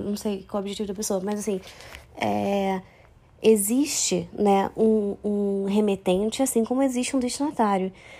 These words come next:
Então, suave, você vai encontrar o seu perfil. Eu não consigo olhar pra pessoa e descobrir o que ela quer e ver se tá certo ou se tá errado. Mas a legenda tem umas coisas que, de repente, eu acho que não precisa,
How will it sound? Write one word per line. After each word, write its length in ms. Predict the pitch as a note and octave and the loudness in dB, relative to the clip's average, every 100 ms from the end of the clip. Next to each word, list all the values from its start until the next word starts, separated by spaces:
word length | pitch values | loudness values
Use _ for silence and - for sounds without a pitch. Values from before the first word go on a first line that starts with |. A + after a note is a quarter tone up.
| - | -8
Então, 440 | - G#3+ A3 A#3+ A#3 - | -2 4 4 4 0 -8
suave, 600 | - - D#4+ D4 C#4 G3 - - | -8 6 8 8 4 -4 -6 -6
você 240 | G3+ - | -2 0
vai 140 | G#3 A3 | 2 2
encontrar 400 | A3+ A#3 A#3+ B3 | 4 2 4 2
o 40 | |
seu 140 | B3+ | 0
perfil. 300 | C4+ D4 - | -2 -2 2
Eu 60 | G#3+ | 2
não 60 | G#3 | 4
consigo 240 | A3 A#3 | 2 4
olhar 140 | A3 | 4
pra 80 | A3 | 4
pessoa 300 | A3 A3+ A3+ | 0 -2 0
e 80 | A3+ - | 0 -2
descobrir 340 | G#3 A3 G#3+ | -8 -4 -2
o 40 | G#3+ | 0
que 80 | |
ela 140 | A3 A3+ | -2 -2
quer 160 | A3 | 0
e 40 | A3+ | 2
ver 140 | A3 | 2
se 80 | A3 | 0
tá 80 | A3+ | -2
certo 240 | A#3 A3 | 0 -2
ou 60 | - | -4
se 60 | |
tá 100 | - | -2
errado. 300 | C#4 A3 F#3+ F#3 - - - | 0 0 -2 -6 -16 -16 -2
Mas 560 | A#3 B3+ A#3 G#3+ - - | 0 2 0 0 -6 2
a 100 | C4 | 4
legenda 800 | C4+ A3+ F#3 F#3+ G3+ G3 F3+ F3+ - _ _ - - - - _ | 4 2 2 -2 -2 -2 -4 -8 -14 _ _ -20 -20 -20 -20 _
tem 120 | A#3+ | 4
umas 180 | A3+ A3 | 4 2
coisas 220 | A#3 G#3+ | 0 0
que, 80 | - | 0
de 80 | A3 | 0
repente, 340 | A3 G#3+ G#3 | 2 0 0
eu 60 | G#3+ | 2
acho 180 | G#3 - | 0 0
que 80 | |
não 80 | A3+ | -2
precisa, 540 | A3 A3+ - - F3+ | -2 -6 -6 -10 -10